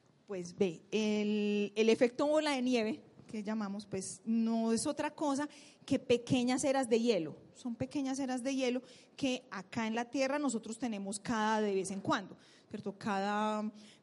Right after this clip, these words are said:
qué sé yo, cuántos diez mil años o cosa por el estilo, pues vamos teniendo pequeñas eras de hielo. A veces incluso las provocan o las, están relacionadas más bien, no, no nos arriesguemos con, con causa y efecto.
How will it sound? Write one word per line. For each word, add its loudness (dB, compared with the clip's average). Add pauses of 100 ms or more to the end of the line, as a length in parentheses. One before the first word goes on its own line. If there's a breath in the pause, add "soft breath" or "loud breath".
qué 4
sé 2
yo, 0
cuántos -2
diez 0
mil 0
años -2
o -2
cosa -4
por -4
el -2
estilo, -2
pues -6
vamos -6
teniendo -2
pequeñas -4
eras -2
de 0
hielo. -2 (360 loud breath)
A 2
veces 2
incluso -2
las 0
provocan 2
o 4
las, 0
están 0
relacionadas 0
más 2
bien, -4
no, -4
no 0
nos 0
arriesguemos -2
con, -4
con -6
causa -4
y -2
efecto. -8